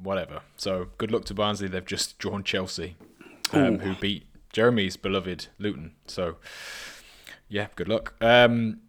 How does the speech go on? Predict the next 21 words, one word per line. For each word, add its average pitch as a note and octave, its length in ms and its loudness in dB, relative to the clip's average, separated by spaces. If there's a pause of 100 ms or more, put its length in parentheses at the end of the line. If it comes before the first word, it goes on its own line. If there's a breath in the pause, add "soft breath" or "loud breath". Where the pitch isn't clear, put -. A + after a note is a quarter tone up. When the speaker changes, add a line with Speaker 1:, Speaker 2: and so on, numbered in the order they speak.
(180)
Speaker 1:
but - 500 6
they C3 80 4
won C#3 260 6
midweek B2+ 400 2
as A2 140 -2
well, A#2+ 320 4
so G#2+ 420 2
seven A2+ 280 -4
points G#2+ 260 -6
clear G#2+ 160 -6
at G2+ 80 -6
the F2+ 60 -12
top G#2 180 -8
of - 60 -14
the G2 80 -6
league. G2+ 360 -6 (120)
I G2 80 -4
will G2 320 -6
firmly G2 420 -8
take F#2+ 360 -12
that. A2 340 -8